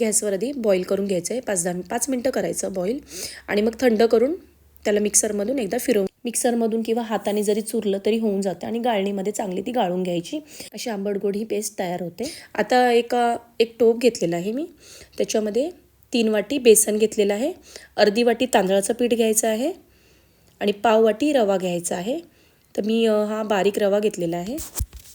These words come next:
तर आता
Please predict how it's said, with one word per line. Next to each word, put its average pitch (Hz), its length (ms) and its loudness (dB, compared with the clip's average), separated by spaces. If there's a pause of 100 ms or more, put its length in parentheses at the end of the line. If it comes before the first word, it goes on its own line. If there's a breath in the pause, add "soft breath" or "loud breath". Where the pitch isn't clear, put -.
(2500 soft breath)
तर 208 80 -4
आता 208 460 0